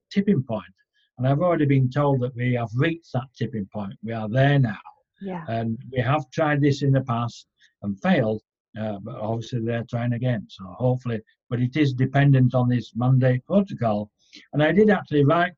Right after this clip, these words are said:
Speaker 1: to, uh, the, uh, chairman of the Outer Face, uh, Space Affairs Committee at the U N, uh, Nicholas Hedman's office, and asked him, uh, if there was a protocol in place, and he said, "No, there wasn't." And then I asked him, "How would we do that?"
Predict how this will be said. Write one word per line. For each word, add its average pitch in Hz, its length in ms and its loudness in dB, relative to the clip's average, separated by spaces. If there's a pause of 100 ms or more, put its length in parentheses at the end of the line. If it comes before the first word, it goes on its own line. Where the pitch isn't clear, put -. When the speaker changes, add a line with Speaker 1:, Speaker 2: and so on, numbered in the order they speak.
Speaker 1:
to, 123 360 2
uh, 120 180 2 (440)
the, 113 360 0
uh, 107 100 -2
chairman 135 420 6
of 113 140 2
the 117 200 0
Outer 127 300 0
Face, 120 380 -4 (140)
uh, 131 80 -6
Space 135 460 0 (240)
Affairs 202 380 0
Committee 110 460 -2 (220)
at 190 220 -2
the 135 100 4
U 127 160 6
N, 104 320 -2 (380)
uh, 107 80 -4
Nicholas 127 480 0
Hedman's 123 420 0
office, 110 400 -4 (280)
and 120 120 0
asked 131 300 0
him, 117 340 0
uh, 117 180 2 (280)
if 113 140 -2 (100)
there 107 80 -4
was 107 140 -2
a 98 40 -8
protocol 104 540 -6
in 98 140 -2
place, 107 420 -4
and 95 120 -10
he 95 80 -8
said, 101 200 -12
"No, 120 240 4
there 110 100 0
wasn't." 120 420 0 (380)
And 127 100 2
then 131 120 6
I 131 120 6
asked 131 200 2
him, 127 120 2
"How 123 240 0
would 120 120 -2
we 110 140 0
do 127 220 4
that?" 123 200 2